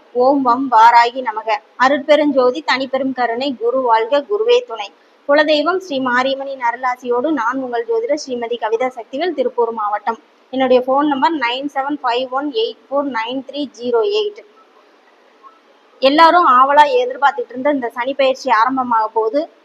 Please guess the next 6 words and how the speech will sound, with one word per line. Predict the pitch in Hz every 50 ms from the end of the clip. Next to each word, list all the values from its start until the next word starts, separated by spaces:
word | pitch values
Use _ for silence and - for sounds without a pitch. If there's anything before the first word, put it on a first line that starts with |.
| _ _ 220
நாளை, | 233 247 247 262 285 285 254 - - -
அதாவது | 233 240 254 262 277 302 285
இருபத்தொன்பது | 262 285 320 330 330 330 302 285 262 262 269 285
மூணு | 285 262 254 262 277 294
ரெண்டாயிரத்தி | 277 254 240 240 254 262 262 262 254
இருபத்தஞ்சு, | 240 240 254 262 247 247 233 226 233 - 285